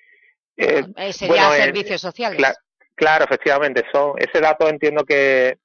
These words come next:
Speaker 1: que, que lo podría dar servicios sociales, ¿no? Pero, mm, eh, yo, la, por la experiencia, creo que es una, la ge-, es una gestión ágil que, que, bueno, que se solicita y no, y no hay demasiados inconvenientes, ¿no? Además, es una, creo que,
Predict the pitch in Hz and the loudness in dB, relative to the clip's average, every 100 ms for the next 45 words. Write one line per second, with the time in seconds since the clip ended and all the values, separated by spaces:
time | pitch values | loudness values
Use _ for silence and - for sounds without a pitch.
0 | _ 135 131 123 120 117 113 113 - 127 | _ 0 2 4 4 2 0 -4 0 0
1 | 123 123 131 131 135 - 135 - 127 - | 2 2 2 2 0 0 -4 -4 -10 -14
2 | - 117 113 117 127 127 120 120 - - | -8 -6 -6 -8 -4 0 2 0 -4 -18
3 | - - 135 131 143 135 135 135 139 120 | -20 -14 -12 -10 -4 0 2 2 0 -2
4 | 139 160 170 - 147 139 135 131 131 - | 0 0 -2 -4 0 2 4 4 2 0
5 | 127 123 - 123 151 151 175 151 147 147 | 0 0 0 2 0 0 -2 0 0 -2
6 | - 151 143 135 127 127 131 - - - | -4 -6 -2 0 2 2 0 -2 -8 -8
7 | 156 147 147 - 139 127 - 135 104 117 | -4 -2 -2 -2 0 -2 -4 -6 -6 -6
8 | 104 104 - _ _ _ 113 110 107 - | -6 -8 -12 _ _ _ -10 -10 -10 -12
9 | 104 - - 123 117 139 - 135 135 131 | -10 -12 -8 -8 -8 -6 -2 -2 -2 -4
10 | 127 123 123 _ - - - _ - 135 | -2 -4 -8 _ -20 -20 -20 _ -10 -6
11 | 131 135 135 135 135 135 135 135 131 131 | -2 0 0 0 0 0 0 0 0 -2
12 | - 123 131 123 120 113 110 110 110 127 | -2 -4 -4 -6 -6 -6 -12 -12 -2 0
13 | 127 135 - 160 170 156 151 147 - - | 2 0 -2 -8 -6 -2 0 0 -4 -4
14 | 143 143 170 165 160 | -2 0 2 2 0